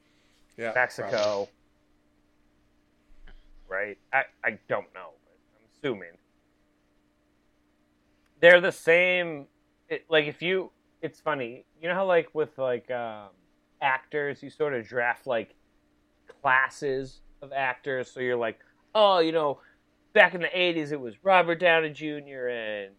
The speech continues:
Speaker 2: Judd Nelson and this guy and that guy." And you're like, "Okay, these guys are in this class. And Mel Gibson and those guys, they're in this class."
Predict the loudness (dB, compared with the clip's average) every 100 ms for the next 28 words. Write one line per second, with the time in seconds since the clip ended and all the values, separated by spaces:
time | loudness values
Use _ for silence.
0 | _ 2 4 4 0 -2 -2 -8 -8 -10
1 | -8 -6 -6 0 0 0 -2 -4 -4 -4
2 | -2 0 0 0 -2 0 -2 -2 0 2
3 | 2 2 -2 -2 -2 -4 -8 -8 -14 -6
4 | 4 6 6 0 0 -2 -2 -2 -2 0
5 | 2 2 -2 0 2 2 0 -6 -8 -6
6 | -6 -8 _